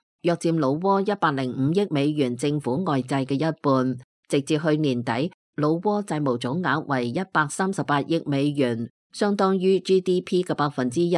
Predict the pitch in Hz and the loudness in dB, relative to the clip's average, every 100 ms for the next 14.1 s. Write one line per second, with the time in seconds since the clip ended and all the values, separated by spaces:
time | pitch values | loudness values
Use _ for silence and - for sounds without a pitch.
0 | 165 147 135 135 123 123 143 127 123 104 | 0 0 0 -2 -4 -2 0 2 0 -4
1 | _ _ - 139 135 160 170 - 143 170 | _ _ -4 0 2 2 0 0 -2 -2
2 | 156 139 127 131 127 202 208 190 151 135 | 0 0 0 -2 -2 -2 -2 0 0 0
3 | 147 196 143 139 151 135 123 123 120 180 | -2 -2 0 -2 0 -2 0 -2 0 0
4 | 180 170 135 120 - _ _ - 143 170 | 0 0 0 0 -2 _ _ 0 2 2
5 | 214 208 202 139 131 202 180 147 - 131 | 0 0 0 0 0 -2 0 0 0 -2
6 | 143 131 196 175 139 143 151 131 123 117 | -2 0 0 0 0 0 2 0 0 -6
7 | - 156 151 147 123 117 - 196 175 120 | -2 0 0 0 0 0 0 2 2 0
8 | 120 147 - 143 131 123 107 - _ - | 0 -2 0 2 2 2 -2 -14 _ -2
9 | 139 196 214 156 135 131 131 135 131 131 | 0 0 -2 0 0 0 0 0 0 0
10 | 139 147 156 147 143 131 123 127 123 165 | -2 -2 0 0 2 0 0 -4 0 0
11 | 160 160 - _ _ - 160 151 131 - | 0 -2 -6 _ _ 0 2 2 0 0
12 | 131 160 180 156 - _ 165 151 143 143 | 0 2 2 0 -2 _ -2 0 2 0
13 | 214 156 196 202 175 135 139 139 139 123 | 2 0 0 0 0 -2 0 0 0 0
14 | 123 | -2